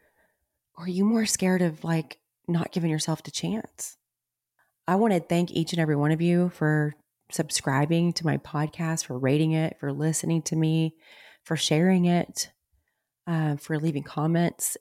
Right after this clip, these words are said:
Um, you know, it, it's really been a dream come true. I love it. I'm gonna keep doing it. This isn't just my last one, last one. It's just the last one that's coming out for this year 'cause it's the end of the year.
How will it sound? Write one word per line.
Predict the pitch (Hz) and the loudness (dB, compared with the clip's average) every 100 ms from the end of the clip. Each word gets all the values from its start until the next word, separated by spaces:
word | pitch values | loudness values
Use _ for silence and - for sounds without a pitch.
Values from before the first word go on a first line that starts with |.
| - | -2
Um, | 156 147 - - _ _ _ - | 0 0 -2 -6 _ _ _ -4
you | 180 | -2
know, | 160 156 | 0 0
it, | - 170 _ _ | -2 -4 _ _
it's | - 170 - | -8 -6 -4
really | 170 175 | 0 2
been | 170 | 2
a | 156 | 0
dream | 143 156 | 2 2
come | 156 175 156 | 2 2 0
true. | - 151 156 160 - | 0 2 2 2 -2
I | 156 160 | -2 0
love | 139 127 139 | 0 -2 0
it. | 160 156 _ _ - - _ - | 0 -2 _ _ -20 -20 _ -6
I'm | 156 | -2
gonna | 156 151 | 0 0
keep | - 156 - | -2 -6 -4
doing | 135 147 160 | -2 2 4
it. | 170 170 - - - _ _ _ _ - | 4 2 -4 -14 -14 _ _ _ _ -2
This | 170 - | -2 2
isn't | 180 165 - | 2 2 0
just | 170 - | -2 -2
my | 156 | -2
last | 156 156 160 147 | 0 0 0 0
one, | 143 | 2
last | 139 170 - | 4 2 2
one. | 127 139 | 0 0
It's | - | 2
just | 220 - | 0 2
the | |
last | 208 196 - | 4 4 2
one | 196 | 0
that's | - | 0
coming | 202 185 | 2 2
out | - | 0
for | |
this | 190 269 - | 0 0 2
year | - - - _ | 0 -2 -6 _
'cause | - 151 | -10 -10
it's | - | -12
the | - | -6
end | 190 | -4
of | 208 | -4
the | 226 | -2
year. | 285 147 | -2 -4